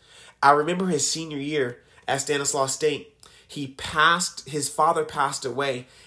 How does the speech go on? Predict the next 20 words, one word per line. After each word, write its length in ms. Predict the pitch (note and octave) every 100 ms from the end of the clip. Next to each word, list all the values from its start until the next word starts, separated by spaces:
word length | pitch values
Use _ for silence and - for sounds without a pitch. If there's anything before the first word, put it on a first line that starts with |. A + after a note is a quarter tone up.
| -
and 100 | C3
he 120 | C#3
went 240 | E3+ D#3 -
through 160 | C#3
a 60 | A#2+
difficult 640 | - - D#3+ D#3+ D#3 D3
season 360 | - C#3+ C3 B2+
of 140 | A2
grieving. 400 | A2+ B2+ B2 - - - - - - _ _ _ - -
Now, 280 | - C#3+ C3 -
eight 240 | E3 F#3
years 260 | F3 E3+ -
fast 560 | - D#3+ D3 - -
forward 440 | - F#3 D3 B2 C#3+ _ _ _
after 300 | D#3+ F3 D3+
he 140 | C3+
graduated, 760 | C3+ C3+ C#3 D#3+ C3 B2 A#2+ B2 - _ -
Vanessa 520 | - D3 D3+ E3+ - C#3+
and 100 | D3
I, 260 | D#3+ C#3+